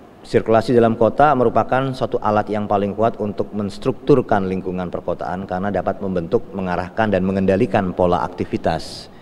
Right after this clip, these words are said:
Jadi dengan sirkulasi, dalam hal ini adalah jalan, kita bisa mengendalikan pola aktivitas.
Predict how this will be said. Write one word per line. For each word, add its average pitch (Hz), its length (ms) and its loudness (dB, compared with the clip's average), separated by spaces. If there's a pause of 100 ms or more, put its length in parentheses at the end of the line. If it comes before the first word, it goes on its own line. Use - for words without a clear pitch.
(760)
Jadi 98 120 -4 (140)
dengan 95 160 2
sirkulasi, 92 720 2 (520)
dalam 80 200 -6
hal 80 160 -4
ini 87 160 -2
adalah 82 240 -2
jalan, 82 480 -2 (400)
kita - 280 -6
bisa 104 200 0
mengendalikan 87 560 2
pola 80 280 0
aktivitas. - 720 -8